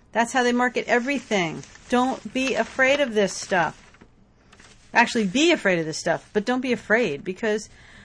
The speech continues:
this fear factor thing, it's manufactured. I don't understand why people don't see this, but you know what?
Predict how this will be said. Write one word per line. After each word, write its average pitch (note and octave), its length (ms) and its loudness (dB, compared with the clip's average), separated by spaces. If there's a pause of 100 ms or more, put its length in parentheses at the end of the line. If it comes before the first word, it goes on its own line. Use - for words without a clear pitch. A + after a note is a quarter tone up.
(120)
this A#3+ 180 -8
fear B3+ 400 -2
factor C#4+ 500 -2
thing, D4 400 -4 (320)
it's B3 180 -6
manufactured. C4+ 1120 -2
I C4 160 0
don't D4+ 140 -2
understand C4+ 400 -4
why A3+ 140 2
people A3 260 -6
don't G3+ 200 0
see G3 200 -4
this, D3 280 -10
but F3+ 260 -2
you G3+ 100 -2
know A3 120 0
what? B3+ 240 -4